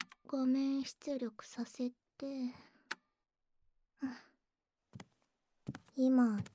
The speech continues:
君の視界には、ピンク髪の可愛いメイドさんが映ってるよね。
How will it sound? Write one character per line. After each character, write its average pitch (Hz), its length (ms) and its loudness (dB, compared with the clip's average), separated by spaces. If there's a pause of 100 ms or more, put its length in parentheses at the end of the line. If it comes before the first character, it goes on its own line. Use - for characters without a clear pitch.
君 233 300 8
の 247 160 10
視 - 160 -4
界 240 280 4
に 247 240 10
は、 214 300 2 (640)
ピ 254 160 8
ン 247 80 10
ク 254 200 2
髪 247 260 8
の 247 160 10
可 247 300 4
愛 285 240 2
い 269 40 -2
メ 220 200 2
イ 220 40 -2
ド 220 120 -2
さ 220 180 -2
ん 220 100 2
が 214 140 2
映 214 220 -2
っ 233 40 -4
て 214 220 -2
る 202 160 -2
よ 196 140 0
ね。 208 280 2